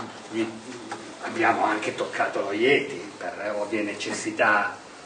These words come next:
culturali, non perché io creda nello Yeti. Abbiamo fatto un film per Rai due nel millenovecentonovantadue, appunto, che si intitolava, eh, L'uomo selvaggio,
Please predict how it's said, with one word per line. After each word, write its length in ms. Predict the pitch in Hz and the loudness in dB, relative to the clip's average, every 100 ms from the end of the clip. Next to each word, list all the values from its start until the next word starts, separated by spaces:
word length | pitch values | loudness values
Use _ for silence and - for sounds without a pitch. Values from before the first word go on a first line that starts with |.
| - - | -16 -12
culturali, 840 | - 131 - 131 135 160 110 - 120 | -4 -2 0 6 8 10 8 4 2
non 220 | 165 - | 2 2
perché 240 | - - | -2 -2
io 120 | - - | -4 -2
creda 320 | - - - | 0 0 0
nello 240 | 101 98 | -2 -4
Yeti. 340 | 98 98 98 98 | -4 -2 -4 -2
Abbiamo 240 | 110 123 | 0 0
fatto 280 | - - 131 | 4 4 4
un 100 | 113 | 0
film 320 | - 143 143 - | 0 0 0 -4
per 260 | - - - | -2 0 0
Rai 460 | - - 113 117 | 2 4 6 6
due 280 | 120 123 127 | 2 2 4
nel 180 | 110 107 | 4 2
millenovecentonovantadue, 1300 | 117 139 120 107 - 120 - 104 - - 110 107 113 - - - - - - - - - | 2 2 0 -2 -2 -4 -4 -4 -4 -4 -4 -2 -4 -6 -12 -16 -16 -18 -18 -20 -18 -6
appunto, 540 | - - - - 107 - | -4 -4 -4 -6 -6 -6
che 80 | - | -8
si 100 | - | -8
intitolava, 640 | - - 104 - - - - - - - - | -12 -6 -6 -4 -8 -10 -10 -14 -14 -14 -10
eh, 580 | 117 104 98 98 98 98 | -4 -2 -2 -4 -6 -8
L'uomo 260 | 104 107 104 | -4 -2 -2
selvaggio, 640 | - 127 - - - - | -2 -4 -4 -8 -8 -8